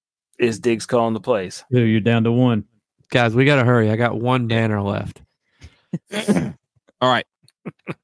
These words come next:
Speaker 4: <laughs> Other relevant news. World Series is set. How
Speaker 1: Oh,
Speaker 4: is this
Speaker 1: yes.
Speaker 4: the best? How's this the best case scenario?
Speaker 3: Worst case scenario.
Speaker 1: Best case
Speaker 4: Oh.
Speaker 1: scenario.
Speaker 4: <laughs>
Speaker 1: Best case
Speaker 4: Like, wait a
Speaker 1: scenario
Speaker 4: minute.
Speaker 1: for the, for the M L B.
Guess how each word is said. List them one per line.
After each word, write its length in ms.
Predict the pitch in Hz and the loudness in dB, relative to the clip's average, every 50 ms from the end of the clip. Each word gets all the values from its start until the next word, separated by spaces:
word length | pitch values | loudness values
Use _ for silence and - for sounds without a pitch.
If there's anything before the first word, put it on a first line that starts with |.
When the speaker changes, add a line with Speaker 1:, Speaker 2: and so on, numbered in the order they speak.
| _ - | _ -8
Speaker 4:
<laughs> 880 | - - _ _ - - _ _ _ _ _ _ _ _ _ _ _ | -8 -8 _ _ -16 -16 _ _ _ _ _ _ _ _ _ _ _
Other 180 | 151 160 185 185 | -2 0 2 4
relevant 380 | 180 185 190 190 180 190 175 180 | 4 2 2 0 0 -2 0 2
news. 720 | 185 196 202 214 226 233 240 254 240 - - - - - _ _ _ _ _ _ _ - - - - _ _ _ _ | 4 4 4 4 2 0 0 -2 -2 -4 -8 -10 -12 -16 _ _ _ _ _ _ _ -20 -20 -20 -20 _ _ _ _
World 300 | 104 104 123 131 120 - | -2 0 0 0 0 -2
Series 480 | - - 147 143 139 139 139 131 131 | -4 -2 0 0 2 2 0 -2 -4
is 100 | 143 139 | -6 -6
set. 320 | - - - 98 80 71 - _ _ _ _ _ _ _ _ _ _ _ _ _ _ _ _ _ _ _ _ _ _ _ _ _ _ _ _ _ _ _ _ _ | -6 -4 -4 -4 -4 -4 -6 _ _ _ _ _ _ _ _ _ _ _ _ _ _ _ _ _ _ _ _ _ _ _ _ _ _ _ _ _ _ _ _ _
How 120 | - 104 107 | -4 -2 0
Speaker 1:
Oh, 20 | |
Speaker 4:
is 80 | 113 117 | 0 0
this 80 | 107 98 95 | -2 -4 -4
Speaker 1:
yes. 80 | 92 95 | -4 -4
Speaker 4:
the 60 | 101 | -4
best? 160 | 95 - - _ _ _ _ _ _ - | -4 -4 -8 _ _ _ _ _ _ -10
How's 180 | 110 113 104 | -8 -8 -6
this 160 | 117 117 - - | -6 -8 -8 -8
the 60 | 98 | -6
best 240 | 113 110 98 - - | -4 -4 -4 -4 -4
case 240 | - 107 95 - | -4 -4 -4 -4
scenario? 260 | - 101 95 98 120 135 | -6 -8 -4 0 2 2
Speaker 3:
Worst 320 | 135 143 147 131 - - | 4 2 2 0 -2 -2
case 300 | - 143 127 127 123 - | 0 2 2 2 2 0
scenario. 680 | - - 120 120 120 117 117 113 107 104 101 101 107 | -4 -6 -4 -2 -2 0 0 0 -2 -2 -2 -2 0
Speaker 1:
Best 260 | 151 156 156 151 - | 0 0 0 -2 -2
case 240 | - 156 151 143 - | -2 -2 -2 -2 0
Speaker 4:
Oh. 40 | 107 | 0
Speaker 1:
scenario. 1200 | 113 110 131 131 127 127 127 123 120 160 214 180 - - _ 233 202 - - - - 226 214 190 - - | 0 2 2 2 2 0 0 0 0 0 0 0 -2 -4 _ -2 0 0 0 -2 -2 -2 -2 -2 -4 -4
Speaker 4:
<laughs> 20 | |
Speaker 1:
Best 360 | 254 262 151 165 165 - 226 175 | -2 0 0 0 0 -2 -4 -2
case 240 | 160 156 151 - 254 | -2 -2 -2 -2 -4
Speaker 4:
Like, 120 | 214 165 | -4 -2
wait 100 | 135 131 | -2 0
a 20 | 131 | 0
Speaker 1:
scenario 220 | 127 123 123 123 | 0 2 0 0
Speaker 4:
minute. 140 | 123 147 143 | -2 -2 -4
Speaker 1:
for 60 | 131 | -4
the, 240 | 127 123 123 127 - | -4 -4 -4 -6 -8
for 120 | - 131 | -8 -6
the 160 | 120 123 123 | -4 -2 -2
M 100 | 123 123 | -2 -2
L 140 | 123 123 120 | -2 -4 -4
B. 340 | 113 117 104 101 98 90 - | -4 -6 -6 -8 -8 -10 -14